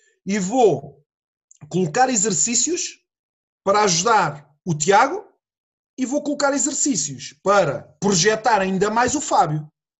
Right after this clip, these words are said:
Um dia o Tiago vai chegar ao nível do Fábio? Não sei. Mas eu não posso é neste momento estar a pedir algo complexo ao, ao Tiago, quando o Fábio consegue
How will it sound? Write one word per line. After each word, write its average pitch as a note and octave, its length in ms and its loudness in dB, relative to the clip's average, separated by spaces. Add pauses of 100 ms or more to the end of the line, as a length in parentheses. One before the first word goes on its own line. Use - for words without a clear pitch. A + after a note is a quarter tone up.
(1040)
Um B3+ 200 2
dia D#4 200 6
o C4+ 80 4
Tiago C4+ 320 0
vai A#3+ 140 0
chegar A#3+ 260 0
ao A#3+ 60 -2
nível A3 300 0
do F#3+ 80 -4
Fábio? G#3 440 0
Não F#3+ 160 2
sei. E3 400 0 (560)
Mas D3 220 0
eu G#3+ 80 4
não G#3+ 160 2
posso D4 360 2
é C#4 40 0
neste C4+ 300 -2
momento A3 240 -6
estar G3 200 0
a G3 60 0
pedir G#3 240 -6
algo G#3 260 2
complexo F#3+ 600 -4
ao, D3 80 -6 (260)
ao D3+ 240 -2
Tiago, G3 540 0 (680)
quando G3+ 280 0
o F3 40 -4
Fábio F#3+ 440 2
consegue A3 520 0